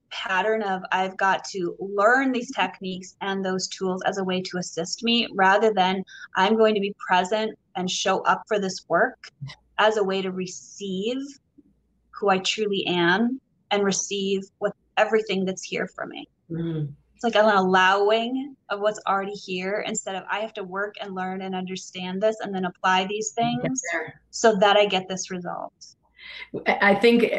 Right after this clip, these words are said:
Speaker 2: one place that's really been evident is, um, how you have created your work now, where it was like, "I wanna do this, I wanna do this."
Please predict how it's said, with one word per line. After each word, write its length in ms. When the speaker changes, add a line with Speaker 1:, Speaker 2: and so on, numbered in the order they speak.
Speaker 2:
one 360
place 240
that's 320
really 280
been 180
evident 380
is, 140
um, 460
how 420
you 340
have 280
created 440
your 200
work 460
now, 440
where 180
it 60
was 140
like, 300
"I 60
wanna 200
do 140
this, 160
I 40
wanna 220
do 140
this." 160